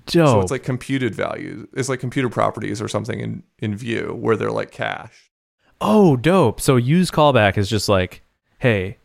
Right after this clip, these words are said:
Speaker 1: here's a callback and here's some dependencies. If they, you use these dependencies as, like, a memoization key."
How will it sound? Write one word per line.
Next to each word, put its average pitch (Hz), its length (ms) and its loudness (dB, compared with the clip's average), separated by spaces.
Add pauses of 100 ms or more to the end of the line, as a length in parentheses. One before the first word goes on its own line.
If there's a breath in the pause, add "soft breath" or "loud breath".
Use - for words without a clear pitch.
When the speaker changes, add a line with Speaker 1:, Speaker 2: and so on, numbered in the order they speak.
Speaker 1:
here's 139 260 4
a 170 60 0
callback 120 520 4 (500)
and 113 100 -2
here's 123 240 4
some 127 160 4
dependencies. 110 880 2 (400)
If 110 200 -2
they, 127 400 2
you 131 180 4
use 147 380 2
these 156 160 4
dependencies 123 500 2
as, 104 140 2
like, 107 160 2
a - 40 2
memoization 101 1000 4
key." - 460 0